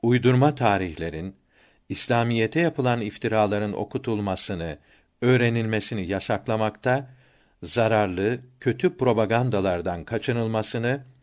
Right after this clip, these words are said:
faydalı, iyi bilgilerin öğrenilmesini istemektedir. İslamiyet, faydalı olan her ilmi, her fenni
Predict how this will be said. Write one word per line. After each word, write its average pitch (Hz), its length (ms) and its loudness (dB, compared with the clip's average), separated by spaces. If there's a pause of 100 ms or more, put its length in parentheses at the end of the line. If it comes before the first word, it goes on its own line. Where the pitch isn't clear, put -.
(340)
faydalı, 110 840 2 (440)
iyi 165 240 -2
bilgilerin 120 540 2
öğrenilmesini 104 800 0
istemektedir. 67 840 -8 (1500)
İslamiyet, 170 840 4 (640)
faydalı 113 640 4
olan 85 400 2 (240)
her 160 240 2
ilmi, 90 580 -2 (240)
her 143 260 2
fenni 85 580 -4